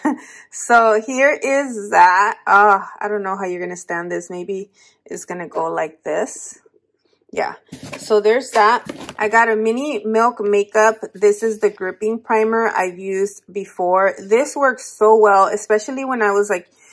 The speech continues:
using mask all the time and you wanted to have your makeup on. This works so well along with the spray, but right now I'm using the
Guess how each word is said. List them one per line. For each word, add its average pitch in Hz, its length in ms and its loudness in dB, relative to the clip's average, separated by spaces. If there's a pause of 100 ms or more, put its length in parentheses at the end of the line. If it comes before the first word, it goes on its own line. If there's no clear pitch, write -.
(180)
using 226 460 -2
mask 196 440 2
all 196 140 4
the 202 80 -6
time 196 400 -2
and 185 120 -10
you 185 80 -10
wanted 190 260 -4
to 214 120 -10
have 190 220 2
your 185 120 -6
makeup 180 380 -8
on. 208 340 2
This 196 360 -4
works 196 340 -4
so 185 140 0
well 185 320 2
along 196 380 -2
with 262 160 -6
the 208 100 0
spray, 185 400 -6
but 208 100 0
right 196 180 -4
now 214 180 2
I'm 240 140 0
using 214 340 0
the 180 340 0